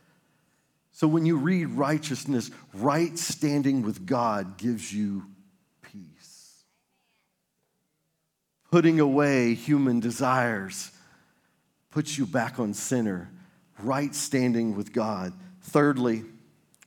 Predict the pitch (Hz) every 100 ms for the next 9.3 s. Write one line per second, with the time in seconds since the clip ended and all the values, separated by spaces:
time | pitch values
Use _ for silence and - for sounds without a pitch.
0 | _ - 127 131 123 - 131 127 127 -
1 | 123 117 110 110 104 104 90 - 110 98
2 | 87 95 - _ _ _ _ _ _ _
3 | _ _ _ 123 143 147 143 117 - 143
4 | 131 123 113 - - - 120 139 139 -
5 | 127 131 135 123 - - 147 131 131 120
6 | 123 127 131 123 117 127 135 127 - 143
7 | 131 131 127 120 127 123 113 117 113 107
8 | 113 120 120 113 113 113 - - 120 101
9 | 95 90